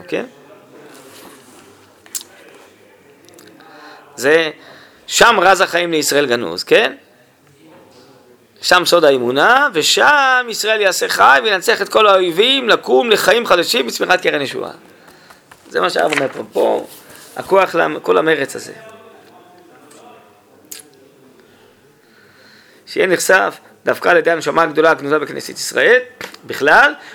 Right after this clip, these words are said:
שהיא משתמרת ברבבות אלפי ישראל המעריצים את האומה ואת הארץ. איפה זה? רבבות אלפי ישראל. נכון?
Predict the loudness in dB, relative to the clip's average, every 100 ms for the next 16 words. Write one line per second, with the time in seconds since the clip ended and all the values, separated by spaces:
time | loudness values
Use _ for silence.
0 | -14 -6 -4 0 0 2 4 2 0 0
1 | 2 2 0 -2 -4 -2 -2 2 4 4
2 | 4 4 2 -2 -6 -4 0 2 2 4
3 | 4 6 4 2 -2 -8 -12 -12 -14 _
4 | -20 _ -20 _ _ _ _ _ _ _
5 | _ _ _ _ _ _ _ _ -20 -20
6 | _ -4 0 0 2 4 4 2 2 2
7 | 0 0 -2 -2 -2 -4 -4 -10 _ -20
8 | _ _ _ -20 -20 _ _ _ -10 -2
9 | 0 0 -2